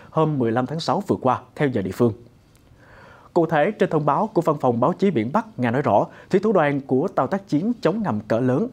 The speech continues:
Phó Đô đốc Kulakov đã tổ chức một cuộc diễn tập chiến thuật đủ điều kiện để tấn công một tàu ngầm của kẻ thù giả định.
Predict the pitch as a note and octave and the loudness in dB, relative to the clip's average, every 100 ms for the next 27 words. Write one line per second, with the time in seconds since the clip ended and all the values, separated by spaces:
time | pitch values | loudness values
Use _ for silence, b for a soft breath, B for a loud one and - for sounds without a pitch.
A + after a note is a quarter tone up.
0 | - D3+ E3 C3+ F#3+ - - B2 A2+ F#3 | -4 0 0 0 -2 -2 -2 0 0 -2
1 | A3 B B D#3 B2+ - D3+ - C4+ B2 | -4 B B -2 -2 0 -2 0 -2 -2
2 | C3 - B2+ - C#3+ - F3 - F3 - | -4 -2 -2 0 -4 -4 -6 -2 -2 0
3 | C3+ D#3+ F3 - A2+ - C3 C3 A3+ F3 | 0 2 2 2 0 -2 -2 0 0 0
4 | C#3+ C3+ A2 C3+ A#2 A#2 G#2 A#2+ B2 C#3 | 0 -2 -4 -2 -2 -2 -4 -4 -4 -4
5 | B2+ G#2 G#2 D#3 D3+ C#3+ | -4 -2 0 2 0 -2